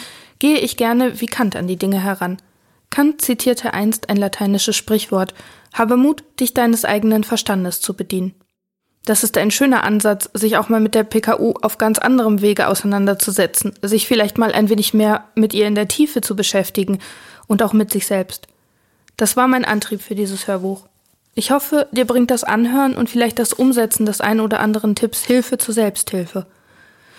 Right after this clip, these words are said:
Sich Zeit für seine P K U zu nehmen, bedeutet Zeit für sich selbst zu nehmen. Denn jeder von uns hat seine ganz eigene individuelle Lebenssituation,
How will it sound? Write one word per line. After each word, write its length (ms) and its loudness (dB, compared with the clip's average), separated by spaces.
Sich 260 0
Zeit 300 0
für 160 0
seine 240 2
P 140 0
K 120 -2
U 120 0
zu 180 0
nehmen, 340 2
bedeutet 460 2
Zeit 260 0
für 140 0
sich 180 0
selbst 300 0
zu 100 -2
nehmen. 300 2
Denn 100 4
jeder 240 4
von 160 -2
uns 240 -2
hat 100 -2
seine 220 0
ganz 320 0
eigene 400 2
individuelle 720 2
Lebenssituation, 1000 0